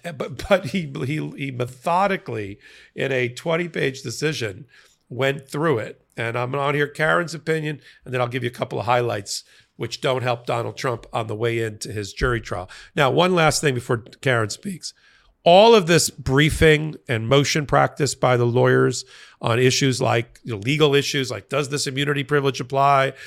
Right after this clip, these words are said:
and the statute of limita-, the jury doesn't really know usually about any of this. By the time they get there, the case is sort of settled. The, the judge, along with the parties, have settled on the law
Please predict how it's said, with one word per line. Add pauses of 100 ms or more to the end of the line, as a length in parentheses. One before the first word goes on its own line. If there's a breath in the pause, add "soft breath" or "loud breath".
(200 loud breath)
and (120)
the
statute
of
limita-, (360 soft breath)
the
jury
doesn't
really
know
usually
about
any
of
this. (300 loud breath)
By
the
time
they
get
there, (180 soft breath)
the
case
is
sort
of
settled. (300 soft breath)
The,
the
judge,
along
with
the
parties,
have
settled
on
the
law